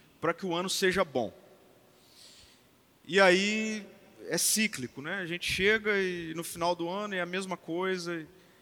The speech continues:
E, e pra valer a pena, eu acredito que, ah, nós precisamos de um entendimento, como o Felipe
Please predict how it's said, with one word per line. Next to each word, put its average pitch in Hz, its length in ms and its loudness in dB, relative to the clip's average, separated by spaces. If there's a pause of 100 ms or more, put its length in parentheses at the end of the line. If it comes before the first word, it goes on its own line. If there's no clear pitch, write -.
(440)
E, 147 200 -8
e 156 40 -8
pra 208 200 6
valer 208 300 6
a 170 60 4
pena, 190 500 -2 (400)
eu 147 120 -6
acredito 160 480 -6
que, 147 520 -8 (480)
ah, 135 340 -6
nós 156 200 -4
precisamos 170 480 -6
de 156 120 -8
um 180 80 -6
entendimento, 185 960 -6 (260)
como 156 160 -10
o - 20 -14
Felipe 160 340 -10